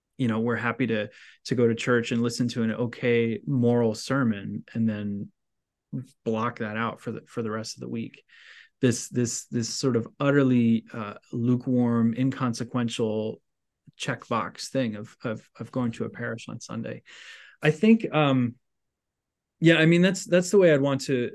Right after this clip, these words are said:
I'd want to explore it, right? That there's a transformation in what we think reason is capable of. There's, this is precisely why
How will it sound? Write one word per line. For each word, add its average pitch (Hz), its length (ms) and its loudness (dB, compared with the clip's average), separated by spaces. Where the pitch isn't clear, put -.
I'd 127 140 -2
want 127 180 2
to 117 100 0
explore 117 560 2
it, 107 240 2
right? 123 280 0
That 117 240 0
there's 123 180 2
a 120 80 -2
transformation 127 880 0
in 117 140 2
what 120 160 0
we 123 100 0
think 120 260 -2
reason 113 680 2
is 117 160 -6
capable 117 600 0
of. 113 320 -8
There's, 123 260 0
this 160 140 4
is 160 60 -2
precisely 156 460 6
why 131 480 4